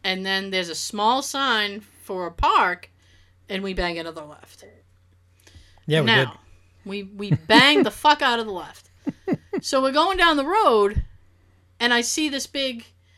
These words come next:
Speaker 1: if you're ever in, like, a mall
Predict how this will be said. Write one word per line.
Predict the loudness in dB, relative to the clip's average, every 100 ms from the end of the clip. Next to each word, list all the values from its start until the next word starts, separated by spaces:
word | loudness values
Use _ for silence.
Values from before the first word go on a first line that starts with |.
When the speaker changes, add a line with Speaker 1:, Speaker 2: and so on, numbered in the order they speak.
| _ _ _ _
Speaker 1:
if | -6 -2
you're | 0
ever | 2 2 0
in, | 0 0
like, | -2 -2 -4 -8 -14 -16 _ -6
a | -4
mall | 0 4 4 2 -4 -14